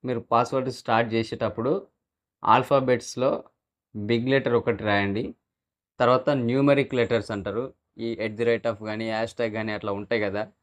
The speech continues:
వాటిని మెన్షన్ చేయండి. ఆ తర్వాత వన్ టూలు ఉంటాయి కదా, మీకు నచ్చిన ఏదో ఒక నెంబర్ని అక్కడ ఎంటర్ చేసి మినిమం ఎయిట్ క్యారెక్టర్స్ దాటి తట్టు మీరు పాస్వర్డ్ని క్రియేట్ చేసుకోండి.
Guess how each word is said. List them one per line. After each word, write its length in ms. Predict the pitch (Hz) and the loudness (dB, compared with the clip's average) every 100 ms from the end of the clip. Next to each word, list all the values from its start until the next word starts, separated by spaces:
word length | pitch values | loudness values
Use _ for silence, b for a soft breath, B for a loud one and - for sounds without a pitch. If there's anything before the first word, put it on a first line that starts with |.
| _ _ _ _ | _ _ _ _
వాటిని 460 | 107 120 131 143 | 2 2 2 -2
మెన్షన్ 380 | 135 117 110 113 | -2 -4 -6 -6
చేయండి. 340 | 101 101 104 139 165 _ _ | -4 -4 -4 -6 -8 _ _
ఆ 60 | 113 | -4
తర్వాత 380 | 120 135 131 135 156 | -2 0 0 0 -2
వన్ 180 | 120 120 | -2 -2
టూలు 180 | 120 131 | -2 -4
ఉంటాయి 220 | 117 120 | -2 -2
కదా, 160 | 113 120 | 0 0
మీకు 240 | 131 117 113 | -2 -4 -6
నచ్చిన 320 | 107 - 120 | -8 -4 -2
ఏదో 180 | 110 110 | 0 -2
ఒక 120 | 101 | -4
నెంబర్ని 480 | 101 101 104 98 127 - _ _ _ _ | -4 -2 -2 0 -2 -6 _ _ _ _
అక్కడ 200 | 110 127 | -6 2
ఎంటర్ 320 | 123 113 131 | 2 4 0
చేసి 360 | 113 110 - 160 - - _ _ | 0 -2 -2 -4 -4 -10 _ _
మినిమం 460 | 107 113 131 156 180 - _ | -4 2 4 4 2 -4 _
ఎయిట్ 280 | 120 143 143 | -2 -2 -2
క్యారెక్టర్స్ 640 | - 139 139 139 135 110 - | -4 0 0 0 -6 -6 -10
దాటి 300 | 117 117 117 123 - _ _ _ _ | -2 -2 -2 -6 -8 _ _ _ _
తట్టు 240 | 117 - 175 | -8 -4 -2
మీరు 280 | 147 127 160 - _ _ _ _ - | 0 0 -2 -6 _ _ _ _ -2
పాస్వర్డ్ని 380 | 123 120 135 143 | 0 0 -6 -6
క్రియేట్ 300 | - 127 113 | -4 -4 -2
చేసుకోండి. 460 | 104 - 101 92 | -4 -4 -8 -8